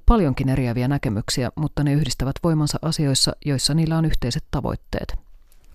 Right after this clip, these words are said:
Sekalaisten ryhmien jäseniä yhdistävät esimerkiksi feminismin, monikulttuurisuuden ja maahanmuuton vastustaminen.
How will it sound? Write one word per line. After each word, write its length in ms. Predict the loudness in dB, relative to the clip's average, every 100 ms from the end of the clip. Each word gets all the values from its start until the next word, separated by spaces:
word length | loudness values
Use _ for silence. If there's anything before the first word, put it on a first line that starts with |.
| -20 -20 -20 -20 -18
Sekalaisten 640 | -2 0 2 2 2 4 4
ryhmien 400 | 6 6 6 6
jäseniä 420 | 4 4 2 2
yhdistävät 520 | 0 0 0 -2 -2 0
esimerkiksi 560 | 0 0 0 -4 -4
feminismin, 680 | 2 4 4 2 0 0 0 -4
monikulttuurisuuden 1000 | 0 0 0 -4 -4 -4 -2 -2 -2 -4 -4
ja 140 | 0
maahanmuuton 680 | 0 0 -2 -4 -4 -4 -4
vastustaminen. 760 | -4 -4 -8 -8 -6 -4 -4